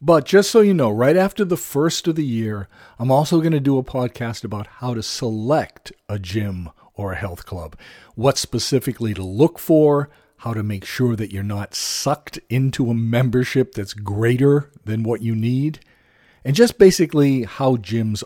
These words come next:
operate. I was general manager of several gyms here in the Boston area. I'm in Boston, and, uh, I can give you a lot of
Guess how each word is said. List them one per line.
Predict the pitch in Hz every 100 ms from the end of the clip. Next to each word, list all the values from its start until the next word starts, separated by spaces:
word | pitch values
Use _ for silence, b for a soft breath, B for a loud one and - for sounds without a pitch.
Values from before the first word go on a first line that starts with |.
| -
operate. | 98 - 92 80 73 - B B B 123
I |
was | 135 127
general | 113 175 196 185
manager | 143 147 143 143 131
of | - 104 101 98 _ _ -
several | - 185 175 147
gyms | 107 101 98 -
here | - 147 131 117
in | 107
the | 104
Boston | 120 143 156 - 95
area. | 90 87 104 120 - _
I'm | 90 87 - _ -
in | 87
Boston, | 80 101 160 202 - b b b b b b
and, | 117 117 120 117
uh, | 110 107 104 b b b b
I | 143 143 _ _ -
can | 147
give | 143 156
you | 143
a |
lot | 123 127
of | 135